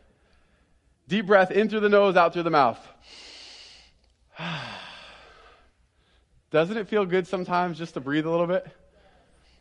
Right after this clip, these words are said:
Doesn't it feel good to recognize that Jesus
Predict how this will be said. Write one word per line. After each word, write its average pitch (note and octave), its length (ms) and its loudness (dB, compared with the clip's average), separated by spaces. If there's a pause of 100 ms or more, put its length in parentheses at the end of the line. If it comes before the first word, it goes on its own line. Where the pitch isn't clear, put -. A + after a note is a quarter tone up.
Doesn't G3 240 4
it A3+ 120 0
feel A3+ 200 2
good G#3 340 2
to G#3 100 -6
recognize F#3 760 2
that D#3+ 180 0
Jesus F#3 840 -4